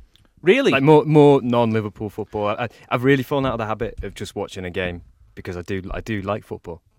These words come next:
Speaker 2: So that, that's it, really.
Speaker 1: Comes to
Speaker 2: Like, to, to, to, to, to watch, to watch some, and to know a little bit more about other teams and players and stuff.
Speaker 1: In
Speaker 2: So
Speaker 1: this
Speaker 2: that when
Speaker 1: league
Speaker 2: you
Speaker 1: or,
Speaker 2: ask me
Speaker 1: in this league
Speaker 2: questions
Speaker 1: or
Speaker 2: like that.
Speaker 1: abroad?
Speaker 2: Any? Just footy.
Speaker 1: Okay.
Speaker 2: I wa-, watch a bit of foot-, I'd like to watch David James play in Iceland.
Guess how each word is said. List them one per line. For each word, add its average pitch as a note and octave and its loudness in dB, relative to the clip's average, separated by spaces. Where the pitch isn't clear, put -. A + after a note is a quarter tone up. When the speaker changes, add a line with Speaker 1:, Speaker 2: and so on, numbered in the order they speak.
Speaker 2:
So A2+ -2
that, A2 -2
that's F#2 -8
it, G#2+ -6
really. F2+ -10
Speaker 1:
Comes B2 -10
to A2 -12
Speaker 2:
Like, C#3 4
to, C3 4
to, D3+ -2
to, C3+ -4
to, C3+ -6
to B2+ -8
watch, A#2 -4
to C3 -2
watch B2+ -2
some, C3 -2
and C3+ -4
to C#3 -2
know B2+ 2
a C3 -6
little A#2 -4
bit A2 -4
more G#2+ -2
about G2 -6
other F#2+ -12
teams F#2+ -10
and F2 -12
players F#2 -6
and F2 -14
stuff. - -18
Speaker 1:
In C#3 -6
Speaker 2:
So D#3 0
Speaker 1:
this E3 0
Speaker 2:
that - -2
when C#3 6
Speaker 1:
league C#3 6
Speaker 2:
you C3+ 6
Speaker 1:
or, - 8
Speaker 2:
ask B2+ 2
me E3 4
Speaker 1:
in E3+ 4
this F3+ 2
league G3 2
Speaker 2:
questions - 0
Speaker 1:
or D#3 6
Speaker 2:
like C3+ 2
that. B2+ -6
Speaker 1:
abroad? C3 -2
Speaker 2:
Any? C#3+ -2
Just - -12
footy. C3+ -8
Speaker 1:
Okay. G#3+ -6
Speaker 2:
I - -4
wa-, D#3 -2
watch D#3 -4
a C3 -14
bit C3 -4
of - -18
foot-, D3 -10
I'd D#3 0
like F3 4
to E3+ -6
watch F3+ -2
David C3 0
James C3 -2
play A#2 -6
in G2+ -6
Iceland. G#2+ -10